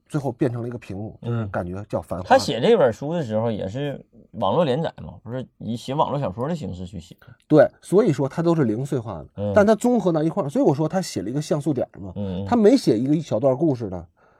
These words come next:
Speaker 1: 就像是那个谁，那种点彩派的画家，比如说
Speaker 2: 嗯。
Speaker 1: 高更画了一小点儿，你看的时候只知道一小点儿，然后最后放大，哦，是一幅图画。这个我觉得它这个功能特别好。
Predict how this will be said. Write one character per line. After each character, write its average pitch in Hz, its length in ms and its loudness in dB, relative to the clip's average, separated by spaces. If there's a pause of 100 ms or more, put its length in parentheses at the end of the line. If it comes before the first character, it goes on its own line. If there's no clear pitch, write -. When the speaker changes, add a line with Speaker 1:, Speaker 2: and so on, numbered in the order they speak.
(280)
Speaker 1:
就 156 100 2
像 147 180 2
是 156 100 -2
那 151 140 0
个 113 120 -4
谁， 110 260 -8 (240)
那 131 100 -4
种 123 140 -2
点 123 220 0
彩 175 180 -2
派 123 160 -2
的 110 80 -4
画 95 160 -4
家， 87 140 -12
比 92 100 -10
如 101 60 -6
说 120 180 2
Speaker 2:
嗯。 110 200 -2 (280)
Speaker 1:
高 143 160 6
更 151 160 2
画 143 160 4
了 120 60 4
一 127 40 2
小 123 120 0
点 123 160 -4
儿， - 160 -16 (160)
你 156 140 -2
看 285 220 2
的 175 80 2
时 127 100 -2
候 117 120 0
只 120 160 -6
知 135 140 -2
道 147 100 4
一 143 120 2
小 131 180 -2
点 123 140 -4
儿， - 120 -18 (800)
然 151 160 2
后 170 80 4
最 214 180 -2
后 190 80 0
放 151 160 -2
大， 127 140 -2
哦， 113 160 -2
是 120 160 -6
一 120 40 -6
幅 123 140 -10
图 95 200 -14
画。 107 280 -10 (140)
这 240 100 -2
个 175 60 2
我 113 100 2
觉 107 140 -2
得 104 140 -8
它 139 180 -6 (140)
这 254 160 0
个 113 140 -2 (440)
功 131 160 -2
能 117 100 -4
特 113 120 -10
别 90 100 -10
好。 - 180 -20